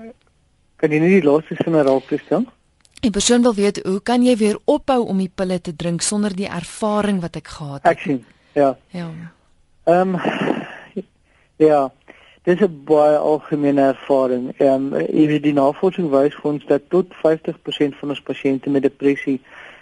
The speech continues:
Speaker 1: nie hulle medikasie, eh, binne 'n jaar gebruik nie. So dit is iets wat baie algemeen gebeur en ongelukkig is dit die, die gewone ervaring dat mense hulle medikasie sal los en miskien nie noodwendig nie, onmiddellik nie, maar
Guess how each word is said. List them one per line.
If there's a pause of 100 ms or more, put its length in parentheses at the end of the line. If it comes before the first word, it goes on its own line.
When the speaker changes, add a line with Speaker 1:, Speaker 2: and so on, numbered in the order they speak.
Speaker 1:
nie
hulle
medikasie,
eh,
binne
'n
jaar
gebruik
nie. (880)
So
dit
is
iets
wat
baie
algemeen
gebeur
en
ongelukkig
is
dit (520)
die, (120)
die
gewone
ervaring
dat
mense
hulle
medikasie
sal
los (640)
en
miskien
nie
noodwendig
nie, (760)
onmiddellik
nie,
maar